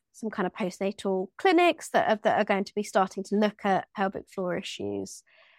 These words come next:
We're starting to see a bit more emphasis on that in the N H S. I think, you know, there's still a really long way to go,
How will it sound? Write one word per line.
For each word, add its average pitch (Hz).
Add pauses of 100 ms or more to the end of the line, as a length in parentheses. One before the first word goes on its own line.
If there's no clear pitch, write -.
(140)
We're 214
starting 214
to 202
see 185 (500)
a 254
bit -
more 208
emphasis - (120)
on 175
that 120 (120)
in 196
the 185
N 170
H -
S. -
I 208
think, 214
you 220
know, 180
there's 196
still 220
a 226
really 208
long 196
way 185
to 214
go, 220